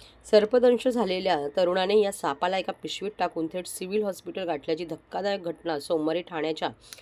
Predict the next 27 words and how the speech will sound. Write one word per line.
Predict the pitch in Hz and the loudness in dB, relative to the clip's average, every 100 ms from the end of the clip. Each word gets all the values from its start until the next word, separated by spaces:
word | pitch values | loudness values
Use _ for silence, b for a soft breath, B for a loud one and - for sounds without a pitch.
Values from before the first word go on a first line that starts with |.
| B B - | B B -4
सिव्हिल | 220 208 233 | 2 6 8
रुग्णालयात | 220 190 180 180 | 6 2 2 0
घडली. | 165 180 175 202 | 0 -4 -4 -4
त्यानंतर | 196 175 170 175 | -2 0 0 -2
या | 175 170 | -2 -2
रुग्णालयाच्या | 156 165 170 170 165 180 | 0 0 0 0 -2 -4
महिला | 175 151 151 170 190 | -4 -4 -4 -4 -4
वॉर्डमध्ये | 175 170 165 165 | -2 -2 -2 -4
हा | 170 170 | -4 -6
भला | 147 151 180 | -4 -4 -4
मोठा | 175 180 | -6 -8
साप | 170 - 151 - | -12 -8 -10 -10
पिशवीतून | 151 - 160 170 | -14 -12 -8 -6
अचानक | 147 190 214 | -6 -2 -2
बाहेर | 180 160 | -2 -8
पडल्याने | 156 160 151 147 135 B B B B B B | -6 -4 -2 -2 -6 B B B B B B
अनेकांची | 202 220 233 233 | 6 6 6 2
चांगलीच | 220 190 180 220 208 | -2 -2 4 4 4
धावपळ | 196 190 | -2 -2
झाली. | 180 190 190 | -2 -4 -4
या | 175 | -4
सापाला | 180 156 165 165 | -4 -4 -2 -2
बघून | 160 165 | -2 -2
महिला | 170 156 160 175 156 | -2 -2 -2 -4 -4
वॉर्डमध्ये | 147 151 156 156 156 | -4 -4 -4 -2 -2
बेडवर | 147 151 151 170 | 0 0 0 -2
बसलेले | 151 - 160 | -6 -6 -4